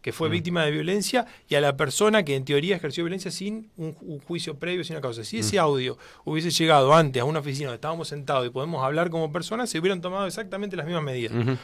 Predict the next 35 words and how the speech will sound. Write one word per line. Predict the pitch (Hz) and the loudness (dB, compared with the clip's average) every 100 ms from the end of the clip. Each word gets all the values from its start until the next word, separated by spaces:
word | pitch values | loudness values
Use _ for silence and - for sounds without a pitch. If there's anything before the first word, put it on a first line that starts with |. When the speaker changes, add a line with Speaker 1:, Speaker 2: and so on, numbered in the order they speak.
| - | -2
Speaker 1:
Porque | 147 135 | 0 2
si | 190 | 2
algo | 214 | 4
que | 165 | 2
tiene | 196 | 0
este | 190 | 0
gobierno | 175 208 202 | 0 0 -2
es | |
que | 170 | -2
no | |
necesita | 175 160 170 156 | -2 -4 -2 -2
la | |
exposición | 131 120 120 151 | -2 -6 -4 -4
pública | 139 175 175 | -2 -2 0
para | 127 117 | 0 -2
tomar | 123 143 | -2 -4
medidas | 156 185 226 | -2 -4 4
cuando | 190 147 | 4 6
algo | 147 190 | 6 8
se | 190 | 8
hace | - | 6
mal. | 135 117 - - - | -2 -6 -10 -18 -14
Reconocemos | - 123 131 123 120 233 247 | -4 0 2 2 2 4 4
los | 233 190 | 4 4
errores | 190 202 | 2 0
que | 190 175 | -2 -4
tenemos, | 175 214 269 - - _ - | -2 -4 -6 -10 -20 _ -8
los | 131 127 | -6 -4
enmendamos | 131 139 165 262 320 - | -4 -4 0 0 -2 -6
y | - | -12
seguimos | 135 147 175 143 | -8 -6 -4 -4
adelante | 131 147 185 190 | -2 -4 -4 -6
como | 139 123 | -8 -10
corresponde. | 120 - - 117 101 98 | -10 -12 -10 -10 -10 -10
Speaker 2:
Ujú. | 98 104 | -6 -4